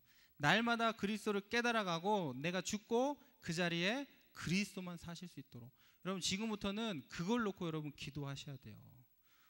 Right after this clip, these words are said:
뭔 소린지 몰라도 혹은 그걸 가지고 기도해야 돼요. 자꾸 다른 걸로 여러분 기도하지 마시고. 제가 이런 말 할 때마다 좀 안타까운 거는, 여러분들이,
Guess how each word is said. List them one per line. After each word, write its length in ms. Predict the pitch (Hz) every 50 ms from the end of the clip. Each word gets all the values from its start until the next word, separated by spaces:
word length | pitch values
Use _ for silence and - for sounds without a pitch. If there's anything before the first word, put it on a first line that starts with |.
| _ _ -
뭔 280 | 123 143 170 196 226 196
소린지 260 | 208 220 208 185 190
몰라도 340 | 175 160 165 170 165 160 156
혹은 220 | 151 165 160 165 151 139
그걸 240 | - 143 151 160
가지고 240 | 156 143 135 131 127
기도해야 440 | - - 135 127 127 120 131 127 117
돼요. 140 | 113 107 107 117 123 - - - _ _ _ _ _ _ _ _ _ _ _ _ _ 131 127 - _ _ _ _ _ _ _ _ _ -
자꾸 340 | - - - - - -
다른 280 | - - 156 165 185 185
걸로 200 | 175 170 156 143
여러분 220 | 135 123 127 123
기도하지 420 | 117 - - 127 139 127 123 - 135
마시고. 380 | 117 113 113 - - _ - - 139 _ _ _ _ _ _ _ _ _ - 117 127 _ _ _ _ - - _ _ _ _ _ _ _ _ _ _ _ _ - 139
제가 200 | 117 143 160 175
이런 180 | 160 160 180 175
말 160 | 165 151 151
할 100 | 156 190
때마다 340 | - - 190 185 180 170 165
좀 160 | - - 175 139
안타까운 480 | 120 117 - 170 - - 151 143 139
거는, 260 | 131 131 127 127 123
여러분들이, 600 | 120 127 147 165 160 156 151 139 135 131 131 127